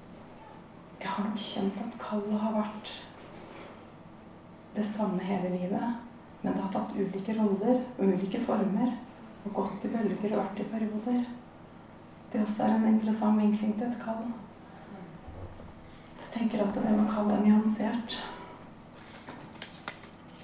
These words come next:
Og jeg har nok blitt mindre opptatt av alt jeg skal utrette for Gud. Men det er noen ganger vanskelig, for jeg har et hjerte som så gjerne vil tjene,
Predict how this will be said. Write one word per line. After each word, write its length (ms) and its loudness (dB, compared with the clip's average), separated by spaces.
Og 240 6
jeg 120 -2
har 160 4
nok 160 4
blitt 240 0
mindre 420 6
opptatt 460 0
av 160 2
alt 320 2
jeg 100 -6
skal 300 -2
utrette 640 -4
for 160 0
Gud. 260 4
Men 160 2
det 80 6
er 80 6
noen 160 6
ganger 260 4
vanskelig, 320 2
for 120 -2
jeg 100 0
har 260 2
et 140 -2
hjerte 320 0
som 160 0
så 80 -2
gjerne 220 4
vil 180 0
tjene, 360 4